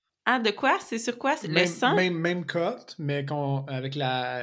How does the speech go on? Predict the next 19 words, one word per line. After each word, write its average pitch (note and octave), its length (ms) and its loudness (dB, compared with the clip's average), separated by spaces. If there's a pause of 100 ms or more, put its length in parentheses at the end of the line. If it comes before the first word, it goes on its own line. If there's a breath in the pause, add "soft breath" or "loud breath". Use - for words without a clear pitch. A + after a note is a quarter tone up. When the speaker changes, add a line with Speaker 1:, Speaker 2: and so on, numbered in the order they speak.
Speaker 2:
euh, A2+ 260 -6
par B2+ 220 -8
rapport C#3 220 -2
à C#3 40 0
la A#2+ 120 0
violence C3+ 460 -4
et B2 60 -8
le A#2 60 -10
sang B2 320 -6
dans A#2 140 -14
le A2+ 40 -18
film. A#2+ 240 -16 (2000)
Speaker 1:
Étrangement, G#3+ 960 0 (320)
on F3+ 120 4
voit E3+ 280 2
pas - 160 0 (320)
vraiment E3+ 460 -2
de D3 140 -4
sang. F#3+ 460 -2